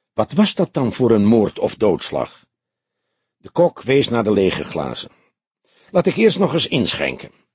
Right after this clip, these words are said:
De grijze speurder pakte opnieuw de fles cognac Napoleon. "Dit was een van de ingewikkeldste zaken uit mijn loopbaan," vervolgde hij. "Wat mij intrigeerde was het feit dat de drie mannen op exact dezelfde plek werden gevonden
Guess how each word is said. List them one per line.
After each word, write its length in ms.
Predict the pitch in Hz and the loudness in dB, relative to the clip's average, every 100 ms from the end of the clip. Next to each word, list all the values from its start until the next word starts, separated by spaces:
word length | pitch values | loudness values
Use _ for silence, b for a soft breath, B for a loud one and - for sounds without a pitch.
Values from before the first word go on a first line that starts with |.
| _ _ _ _ | _ _ _ _
De 60 | _ | _
grijze 380 | 107 127 110 | 0 0 2
speurder 500 | 95 - 147 135 135 | -4 0 2 2 -2
pakte 280 | - 113 - | -6 -6 -2
opnieuw 420 | 95 - 120 123 | -4 0 0 0
de 120 | 113 101 | 0 -2
fles 360 | 110 101 - | 0 -2 -4
cognac 400 | - 101 92 - | -4 0 0 0
Napoleon. 640 | 101 - 101 73 65 60 - _ _ _ _ _ _ _ _ | -6 -2 0 0 -2 -6 -14 _ _ _ _ _ _ _ _
"Dit 320 | - 202 - | 2 2 2
was 260 | 143 - - | -2 -2 2
een 220 | 185 185 | 2 2
van 180 | - 127 | 0 -2
de 80 | |
ingewikkeldste 840 | 135 170 120 104 95 196 170 - 127 | 2 2 2 0 0 -2 -6 -4 -2
zaken 420 | 90 123 120 - | 2 0 -2 -2
uit 200 | 104 90 | 0 0
mijn 160 | 87 80 | -2 0
loopbaan," 500 | 101 80 65 57 55 | 0 0 -4 -8 -14
vervolgde 580 | - - 85 65 - | -18 -4 -2 -2 -4
hij. 260 | 62 57 55 _ _ _ _ | -10 -10 -16 _ _ _ _
"Wat 200 | 156 151 | -4 2
mij 260 | 175 214 185 | 4 4 4
intrigeerde 880 | 190 - 135 - 175 135 90 101 | 2 2 0 2 4 4 4 0
was 180 | 143 143 | 0 -2
het 140 | 131 | -2
feit 400 | - 113 92 - _ _ _ | 0 2 2 -2 _ _ _
dat 200 | 160 165 | -2 0
de 80 | 147 | 0
drie 220 | 139 139 | 2 2
mannen 340 | 151 160 170 | 2 2 2
op 180 | - 123 | 0 -4
exact 540 | - 123 - 220 233 - | -2 -4 0 0 0 -2
dezelfde 560 | 160 104 170 220 - 147 | -2 2 4 4 0 -8
plek 340 | - 139 - | 0 -2 0
werden 280 | 117 92 85 | -2 0 -2
gevonden 580 | 87 - 90 95 165 | -4 -2 0 2 0